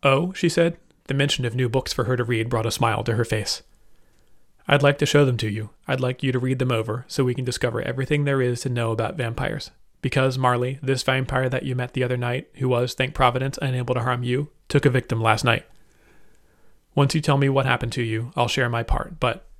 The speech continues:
he removed his spectacles again and rubbed his eyes.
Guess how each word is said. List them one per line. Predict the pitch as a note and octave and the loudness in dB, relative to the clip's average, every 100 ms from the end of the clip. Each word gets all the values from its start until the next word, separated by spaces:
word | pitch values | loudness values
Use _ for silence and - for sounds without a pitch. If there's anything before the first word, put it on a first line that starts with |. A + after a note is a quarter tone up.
| - _ _ | -20 _ _
he | - | 0
removed | D3 C#3+ E3 D#3+ | 2 6 6 6
his | D3+ | 0
spectacles | - C3+ - C3+ B2+ | 0 0 0 -4 -2
again | B2 A#2 A2+ C#3 | 0 0 0 -4
and | B2+ A#2+ | -4 0
rubbed | A#2+ A#2 | 0 -2
his | G#2+ | -2
eyes. | A2 G#2 G2 | -2 -2 -6